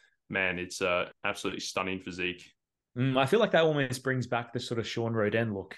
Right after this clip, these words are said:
Speaker 2: you know what I mean? Like, that sort of
Speaker 1: Yeah, like
Speaker 2: I, I would say Andrew Jack is probably a bit bigger for, for sure, but, I mean,
Speaker 1: Oh,
Speaker 2: Sean
Speaker 1: definitely,
Speaker 2: Roden
Speaker 1: but it's
Speaker 2: was a
Speaker 1: like
Speaker 2: big,
Speaker 1: that,
Speaker 2: was a big
Speaker 1: like
Speaker 2: bloke,
Speaker 1: Flex
Speaker 2: like, he was
Speaker 1: Wheeler. Yeah,
Speaker 2: Yeah,
Speaker 1: like
Speaker 2: yeah, yeah, yeah, exactly right. So,
Speaker 1: Mm.
Speaker 2: yeah, it is interesting how it does sort of a bit of a circle.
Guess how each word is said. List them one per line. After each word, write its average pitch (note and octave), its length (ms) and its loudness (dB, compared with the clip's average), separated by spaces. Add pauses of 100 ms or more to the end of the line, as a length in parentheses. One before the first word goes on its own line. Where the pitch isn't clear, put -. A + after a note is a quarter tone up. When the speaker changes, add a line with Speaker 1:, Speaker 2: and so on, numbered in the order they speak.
Speaker 2:
you A2+ 100 -2
know G#2+ 80 2
what G#2 80 4
I G#2 60 4
mean? A2 140 2
Like, G#2+ 180 0
that - 160 0
sort A#2+ 140 2
of G#2+ 120 4
Speaker 1:
Yeah, C#3+ 260 6
like A2+ 300 2
Speaker 2:
I, B2 120 4
I C3 160 8
would C3 140 6
say D3 300 8
Andrew C3 240 6
Jack A#2 280 4
is A#2 80 -8
probably G#2+ 260 2 (240)
a A2 100 -2
bit G#2+ 220 0
bigger G#2+ 400 4 (100)
for, G#2+ 160 -2
for - 160 -2
sure, G2+ 360 2
but, G#2+ 280 4 (380)
I G#2+ 140 4
mean, A2 400 0
Speaker 1:
Oh, C#3+ 100 6
Speaker 2:
Sean D3+ 100 6
Speaker 1:
definitely, C#3 220 6
Speaker 2:
Roden C3+ 120 6
Speaker 1:
but C#3 80 4
it's B2+ 60 6
Speaker 2:
was A#2+ 40 4
a - 40 6
Speaker 1:
like E3 100 6
Speaker 2:
big, C#3+ 80 4
Speaker 1:
that, E3+ 200 2 (380)
Speaker 2:
was B2 140 -2
a B2 60 6
big D3 160 4
Speaker 1:
like A#2 80 -2
Speaker 2:
bloke, C3 160 8
Speaker 1:
Flex - 160 0
Speaker 2:
like, C3 160 6
he D3 80 10
was C3+ 280 8
Speaker 1:
Wheeler. A2+ 220 4 (280)
Yeah, A2 100 -2
Speaker 2:
Yeah, G#2 340 6
Speaker 1:
like C3+ 100 2
Speaker 2:
yeah, D3 100 4
yeah, D3+ 160 4
yeah, D3+ 180 4
exactly A#2 400 0
right. G2+ 320 0
So, G#2+ 160 -6
Speaker 1:
Mm. G2+ 380 -6 (140)
Speaker 2:
yeah, G#2+ 160 8
it G#2 60 6
is B2 140 8
interesting B2 480 4
how G2 160 2
it D#2+ 100 -4
does G#2 420 0
sort G#2+ 160 -4
of G2+ 60 -4
a F#2+ 40 -8
bit G#2 120 0
of F#2+ 80 0
a G2 60 -2
circle. G2+ 520 -4